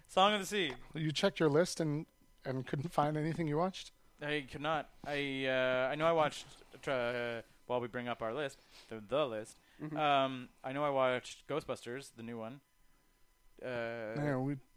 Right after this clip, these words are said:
Speaker 2: talked
Speaker 1: we,
Speaker 2: about
Speaker 1: did
Speaker 2: it.
Speaker 1: we rank the new one?
Speaker 3: I
Speaker 2: Yeah,
Speaker 3: don't
Speaker 2: I talked about it.
Speaker 1: But did we rank it?
Speaker 3: I
Speaker 1: I
Speaker 3: think,
Speaker 1: was
Speaker 3: yeah, it's been ranked.
Speaker 1: Okay.
Speaker 2: Has the
Speaker 1: Anyway.
Speaker 2: list been updated with it?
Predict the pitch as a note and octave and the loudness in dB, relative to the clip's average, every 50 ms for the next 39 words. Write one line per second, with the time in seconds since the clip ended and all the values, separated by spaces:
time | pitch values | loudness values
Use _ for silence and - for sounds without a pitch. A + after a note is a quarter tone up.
0 | _ _ _ _ _ C#3 - G3 G3 G#3 - - - G3+ A#3 B3+ D#4 E4 - E3 | _ _ _ _ _ -8 -2 -2 -2 -2 0 -4 0 2 2 4 4 2 2 2
1 | C#3+ E3 G#3 B3+ - - - - E3+ D3+ F3 G#3 C4 F#4+ G#4+ A4+ A#4 A#4 - _ | 2 2 0 0 -2 -10 -10 -8 -8 -8 -6 -8 -8 -10 -10 -10 -12 -14 -20 _
2 | - - C#3 C3+ A#2 A#2+ B2 B2+ C3 C3+ D3+ C#3+ - C#3+ B2+ - - B2 A#2 A2+ | -14 -4 0 2 2 4 4 4 6 4 4 4 4 2 0 0 -2 -2 -2 -2
3 | A2+ A2 - - _ _ _ _ _ _ - _ - A#2+ _ - F3+ D#3 B2+ B2 | -2 -6 -8 -16 _ _ _ _ _ _ -20 _ -20 -18 _ -8 -8 -6 -6 -8
4 | B2 A#2 A#2+ E3 F#3+ A3 - - - B2 A#2 C3+ A#3 - - C#3 A#2 A#2 A#2 A#2 | -8 -8 -8 -10 -10 -10 -6 -6 -4 -2 0 -2 -2 -2 -6 -8 -8 -8 -10 -12
5 | - - _ C3 A#2 A#2 A#2 A#2 A2+ - - - _ _ - E3 B2+ A#2 G#2 - | -14 -14 _ -12 -10 -10 -10 -12 -14 -16 -20 -20 _ _ -14 -8 -6 -6 -6 -8
6 | - _ - - C3 - - G3 G3+ F3 D3 D#3+ D#3 D#3+ E3+ - - F#3+ G3+ G3+ | -12 _ -16 -14 -12 -8 6 8 8 8 8 8 8 8 8 8 4 4 4 4
7 | - A3+ A3+ A3+ B3 A3 B3+ G#3+ - E4 - | 4 2 2 2 2 0 0 -2 -2 -4 -6